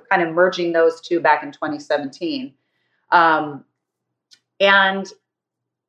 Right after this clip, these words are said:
the, the most important aspect of Wild Mediterranean, aside from promoting plant-based fibers, is the fact that,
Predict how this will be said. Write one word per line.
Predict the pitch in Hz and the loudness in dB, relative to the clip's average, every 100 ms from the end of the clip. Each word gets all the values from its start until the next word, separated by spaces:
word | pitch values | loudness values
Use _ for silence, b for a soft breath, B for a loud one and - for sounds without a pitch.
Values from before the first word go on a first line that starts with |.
| _ _ _ | _ _ _
the, | 175 214 214 214 202 196 - _ | -6 -2 0 0 0 -4 -10 _
the | 180 190 185 180 170 151 - | -8 -4 2 2 2 0 -4
most | 196 247 330 359 | 2 2 4 0
important | - 285 226 | 2 4 4
aspect | 214 214 214 202 - | 2 0 -4 -4 -6
of | 165 | -4
Wild | 165 165 170 | 0 2 0
Mediterranean, | 165 160 - 160 160 147 143 | -2 -6 -6 -8 -6 -8 -10
aside | 151 - 170 175 - | -14 0 2 2 0
from | 170 | -8
promoting | - 170 165 165 170 170 156 156 - | -2 -4 -2 0 2 0 -6 -12 -4
plant-based | 165 - 151 147 - | -4 0 -2 -2 -2
fibers, | 143 139 147 165 214 233 - _ _ _ _ _ - | 0 0 2 0 0 -2 -12 _ _ _ _ _ -4
is | 196 | 0
the | 226 | 2
fact | 240 247 - | 4 4 4
that, | 233 202 | 2 2